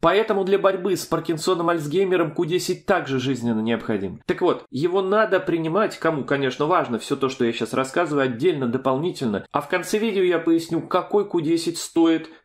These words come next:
принимать. Так вот, сердечная недостаточность часто характеризуется потерей сократительной функции у самого сердца, мышцы, миокарда из-за истощения энергии в митохондриях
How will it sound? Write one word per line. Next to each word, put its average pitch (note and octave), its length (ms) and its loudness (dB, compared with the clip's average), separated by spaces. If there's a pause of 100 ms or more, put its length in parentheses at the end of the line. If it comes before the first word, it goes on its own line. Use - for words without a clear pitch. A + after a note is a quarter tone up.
принимать. C#3+ 560 -4 (160)
Так F#3 140 -2
вот, - 260 0
сердечная A3+ 600 0
недостаточность F3 1000 -2
часто B3 340 2
характеризуется G3 840 0
потерей G3+ 560 0
сократительной E3+ 760 -2
функции C3+ 840 -2
у C#3 60 -12
самого A#2+ 360 0
сердца, E3 400 0
мышцы, D#3 340 -2
миокарда F3 600 0 (340)
из-за D#3+ 320 0
истощения G#3 680 0
энергии G#3+ 420 2
в D#3+ 80 -2
митохондриях D#3 720 0